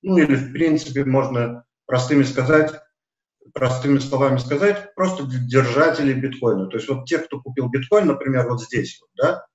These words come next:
в самом начале, вот на, на, на этом графике, да, это где-то две тысячи восемнадцатый год, январь,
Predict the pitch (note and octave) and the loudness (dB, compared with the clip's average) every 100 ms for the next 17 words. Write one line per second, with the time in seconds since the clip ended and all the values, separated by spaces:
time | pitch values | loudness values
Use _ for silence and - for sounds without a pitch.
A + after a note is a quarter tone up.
0 | _ _ _ - B2 A#2 A#2 A#2 G#3 E3+ | _ _ _ -6 -2 -2 -2 2 2 2
1 | B2 - _ - A2+ B2+ A#2+ A2+ A#2 A2+ | -4 -10 _ -10 -8 -6 -6 -6 -8 -4
2 | A2+ A2+ G#2 A2 - F#2 F#2 B2 D3+ - | -4 -2 0 0 0 -8 -4 2 2 0
3 | G2+ A#2 A#2+ - A2+ B2+ A#2+ G#2+ - A#2 | -4 -6 -6 -12 -8 -8 -8 -10 -8 -8
4 | - - C#3 G3+ B2 A#2+ G3 | -8 -8 -2 -2 -2 0 0